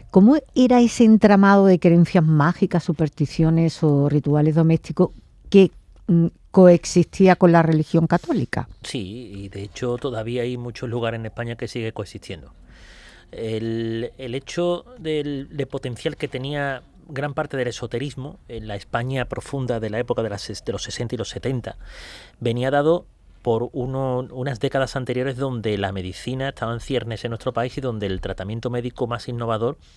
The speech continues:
Speaker 2: se lo podía permitir en gran medida a aquellas personas que tenían acceso a los médicos, porque podían desplazarse hasta los lugares donde estos estaban, que eran pocos en nuestro país,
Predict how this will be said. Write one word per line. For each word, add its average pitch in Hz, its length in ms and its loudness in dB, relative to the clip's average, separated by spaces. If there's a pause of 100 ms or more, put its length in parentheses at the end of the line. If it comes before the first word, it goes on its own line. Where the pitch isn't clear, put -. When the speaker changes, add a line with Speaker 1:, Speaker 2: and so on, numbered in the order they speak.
(360)
Speaker 2:
se - 160 -6
lo 98 80 -4
podía 98 220 -6
permitir 113 560 -4 (180)
en 98 60 -10
gran 78 180 -14
medida 101 380 -8 (300)
a - 80 -6
aquellas 104 220 -8
personas 113 360 -8
que - 100 -6
tenían 113 240 -6
acceso - 360 -8
a - 20 -6
los 80 100 -10
médicos, 117 460 -8 (280)
porque 120 240 -4
podían 139 300 -4
desplazarse 143 580 -4
hasta - 140 -8
los 85 100 -10
lugares 113 280 -4
donde 95 180 -4
estos - 200 -4
estaban, 101 420 -6
que - 100 -14
eran 80 160 -10
pocos - 320 -6
en 87 60 -10
nuestro - 200 -8
país, 92 360 -6